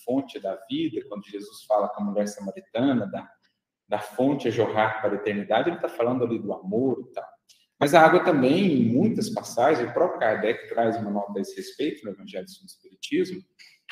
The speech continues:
ela geralmente representa um elemento material. Faz todo sentido, porque a vida na matéria, pelo menos no planeta Terra, ela é absolutamente dependente da água.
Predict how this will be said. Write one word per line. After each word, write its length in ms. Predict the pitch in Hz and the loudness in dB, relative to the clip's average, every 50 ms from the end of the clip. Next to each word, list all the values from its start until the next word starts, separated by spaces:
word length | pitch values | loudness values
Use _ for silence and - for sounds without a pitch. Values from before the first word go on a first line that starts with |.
| - - - - | -20 -20 -4 4
ela 240 | 135 143 151 160 143 | 6 8 8 8 8
geralmente 420 | 156 170 175 165 147 147 147 - | 8 6 4 4 4 2 0 -2
representa 520 | 180 160 - 160 165 147 147 143 143 - 156 | -4 -2 0 0 0 2 2 0 0 -2 -2
um 40 | 160 | -2
elemento 400 | 165 165 160 151 160 156 - 165 | -2 0 0 -2 -2 -4 -2 -2
material. 960 | 170 170 170 170 170 190 214 - - 180 170 151 117 - - - - _ _ _ _ _ _ _ _ _ _ _ - - | -2 0 0 -2 -2 0 -2 -2 0 0 0 0 -2 -4 -6 -12 -20 _ _ _ _ _ _ _ _ _ _ _ -4 -2
Faz 240 | 185 185 185 185 | 0 0 0 0
todo 160 | - - 214 - | 0 0 0 -2
sentido, 580 | 117 - 139 131 - - - 104 98 - - 104 | -2 -4 -4 -4 -4 -4 -6 -6 -4 -4 -2 -2
porque 640 | - 156 156 - - - 143 151 190 - - - - - | 0 -2 -2 -2 -2 -2 0 0 0 0 -2 -4 -6 -2
a 100 | - 170 | 0 0
vida 400 | - - 113 135 190 220 208 170 | 0 0 -2 -2 -2 -2 0 2
na 100 | 135 120 | 2 2
matéria, 800 | 110 110 104 110 - - 107 110 131 165 - 107 - - - - _ _ _ _ _ _ _ - | 2 2 0 -2 -2 0 2 2 2 2 0 -2 -4 -8 -10 -16 _ _ _ _ _ _ _ -10
pelo 120 | 104 104 | -8 -6
menos 220 | 104 117 135 - | -4 -4 -2 -2
no 100 | 117 - | -4 -4
planeta 380 | 120 113 110 104 101 104 104 101 - - | -4 -4 -6 -6 -6 -6 -8 -10 -6 -4
Terra, 220 | - 160 160 143 | -4 -2 0 -2
ela 100 | 127 131 131 | -2 -2 0
é 40 | 135 | -2
absolutamente 840 | 151 165 - - - 160 156 - 143 123 113 120 135 - - - | -2 -2 -4 -8 -10 -10 -6 -2 -2 -2 0 -2 -4 -6 -8 -6
dependente 720 | - 160 - - 180 180 151 - 120 127 123 123 - - | -6 -8 -6 -6 -8 -8 -4 -4 -4 -4 -4 -6 -6 -2
da 120 | 202 226 | 0 0
água. 360 | 170 139 135 127 - - - | 2 2 0 0 -2 -4 -8